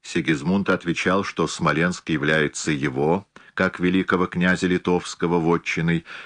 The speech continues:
и что, как того требует польская военная честь,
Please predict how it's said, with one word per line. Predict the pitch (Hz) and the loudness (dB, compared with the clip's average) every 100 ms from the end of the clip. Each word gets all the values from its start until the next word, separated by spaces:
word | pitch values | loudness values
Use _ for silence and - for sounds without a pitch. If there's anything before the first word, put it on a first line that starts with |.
| - | -2
и | 82 | -2
что, | - - 92 | 0 2 2
как | 101 104 - | 4 0 2
того | 92 92 | 0 0
требует | - 95 90 90 90 | 2 0 2 2 0
польская | - 92 87 - 87 80 | 0 2 2 -2 0 2
военная | 80 78 80 73 71 | 2 2 0 0 -2
честь, | 69 - 87 98 - | -2 0 0 0 -8